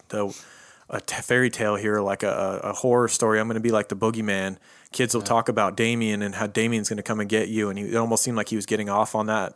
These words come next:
Speaker 2: Yeah.
Speaker 1: idea that he was gonna be remembered forever, and it really did not look good to the public. They,
Speaker 2: No, it did not.
Speaker 1: they, you know, and he even talked about in the second one how, like, he probably shouldn't have said that. Like, it,
Speaker 2: <laughs>
Speaker 1: but at the time, he,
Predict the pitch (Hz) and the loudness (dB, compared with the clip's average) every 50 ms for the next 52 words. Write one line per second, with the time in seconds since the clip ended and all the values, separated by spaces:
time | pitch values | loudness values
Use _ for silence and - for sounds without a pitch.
0 | _ - 113 110 107 - 113 110 110 113 117 117 117 - - - - - - - | _ -6 -4 -2 -2 0 0 2 2 2 2 0 -2 -6 -16 -20 -20 -20 -20 -16
1 | _ - 117 104 101 113 113 110 104 - 117 107 101 104 104 101 104 101 104 107 | _ -4 -2 -2 0 0 -2 -2 0 -2 -2 -2 0 0 0 0 0 0 0 2
2 | 107 113 104 - - 107 101 98 104 107 120 120 123 120 117 117 110 110 104 98 | 2 2 0 0 0 0 2 2 2 2 2 2 2 2 0 -2 -4 -4 -4 -4
3 | - - 120 117 113 113 110 101 110 104 110 98 92 92 104 104 101 - - 107 | -2 0 2 4 4 4 2 2 0 2 2 2 2 2 2 0 -2 -2 0 0
4 | 101 98 - 107 101 98 - - 101 98 101 98 98 95 - 104 104 104 101 104 | 0 0 -2 -2 -4 -2 0 0 0 2 2 0 -2 -2 0 0 2 2 2 2
5 | 101 95 95 - - 98 98 98 92 92 90 87 - 113 110 104 101 - - - | 0 0 -2 -4 -6 -8 -6 -6 -6 -6 -6 -2 0 0 0 0 -4 -6 -10 -8
6 | 120 110 104 104 104 104 117 135 131 123 120 113 - 113 110 107 - - 104 107 | -6 -2 -2 0 0 0 0 0 0 0 0 0 2 2 2 2 2 0 2 2
7 | 104 101 101 98 95 - - 123 113 110 - 107 87 107 104 101 98 95 104 101 | 4 4 2 0 0 0 2 2 2 0 0 -2 -4 -2 -2 -2 -2 0 2 2
8 | 98 98 95 92 95 - - - - - 107 101 101 - - 110 90 - - - | 4 4 2 0 -2 -6 -6 -6 -2 -2 -2 -2 -2 -2 -2 -4 -2 -2 0 0
9 | 113 107 101 113 110 110 107 - - 110 104 135 127 95 - 208 190 - - 233 | 0 0 2 2 2 2 0 -2 -4 -6 -4 -2 -2 -2 -2 -4 -4 -4 -6 -10
10 | - - - 120 113 - 110 - - 120 117 117 117 117 113 123 120 120 113 | -8 -4 0 0 0 0 -2 0 0 2 2 2 0 0 -2 -4 -6 -6 -8